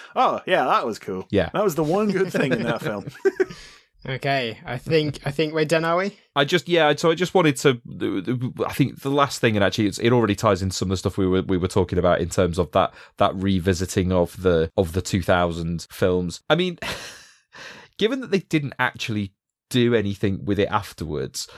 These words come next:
Speaker 2: uh, how do you feel about the end of this film basically saying that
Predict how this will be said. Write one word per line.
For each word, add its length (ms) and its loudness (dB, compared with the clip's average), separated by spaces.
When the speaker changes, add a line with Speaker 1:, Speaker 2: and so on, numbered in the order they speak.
Speaker 2:
uh, 160 -2
how 240 0
do 120 -6
you 100 -2
feel 400 0
about 440 0
the 160 2
end 260 -2
of 140 -2
this 240 -2
film 520 -2
basically 600 0
saying 760 0
that 420 -2